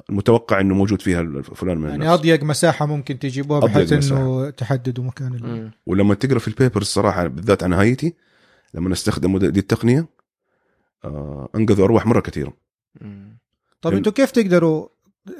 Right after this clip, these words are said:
Speaker 2: كيف تحدد أنت المناطق هذه اللي بتجي، يعني مو ك-، بمعنى تاني إنه أنتوا هل مغطين العالم كله ولا بتغطوا مناطق معينة؟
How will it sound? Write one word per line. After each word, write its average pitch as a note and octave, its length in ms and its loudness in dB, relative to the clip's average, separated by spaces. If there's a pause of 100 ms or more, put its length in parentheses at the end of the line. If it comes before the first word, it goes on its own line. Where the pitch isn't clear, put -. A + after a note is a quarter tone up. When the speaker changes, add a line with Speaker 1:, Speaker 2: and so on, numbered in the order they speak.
(800)
Speaker 2:
كيف G3+ 180 2
تحدد E3 500 2
أنت D#3+ 220 0
المناطق C#3+ 840 2
هذه C3 200 0
اللي B2 140 -4
بتجي، B2+ 440 -2 (320)
يعني C#3 280 -6
مو E3+ 260 -4
ك-، - 140 -14 (680)
بمعنى E3 340 4
تاني D#3 300 2
إنه C#3 640 -4 (1000)
أنتوا D3 200 0
هل E3+ 120 6
مغطين E3 480 4
العالم C#3+ 420 2
كله B3 300 2
ولا F3 340 2
بتغطوا C#3+ 600 0
مناطق C#3+ 500 2
معينة؟ C3 540 0